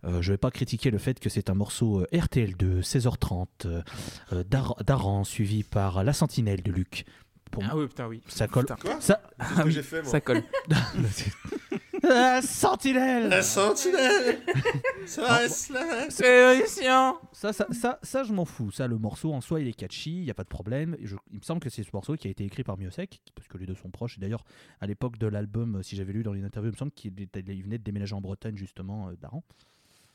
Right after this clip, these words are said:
Speaker 1: Non, moi, ce qui me gêne dans ce, dans ce titre,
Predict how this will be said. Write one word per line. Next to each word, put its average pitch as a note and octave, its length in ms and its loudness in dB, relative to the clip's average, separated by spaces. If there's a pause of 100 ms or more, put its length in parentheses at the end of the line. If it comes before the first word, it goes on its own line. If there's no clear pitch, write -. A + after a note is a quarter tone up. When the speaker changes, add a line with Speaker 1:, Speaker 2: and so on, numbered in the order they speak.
(640)
Speaker 1:
Non, G#2+ 180 -6
moi, F3 140 0
ce - 60 -12
qui F3+ 120 -4
me D#3 60 -2
gêne D#3 340 -6 (420)
dans A2+ 200 -6
ce, G2 840 -4
dans G2+ 160 -6
ce - 140 -8
titre, - 400 -10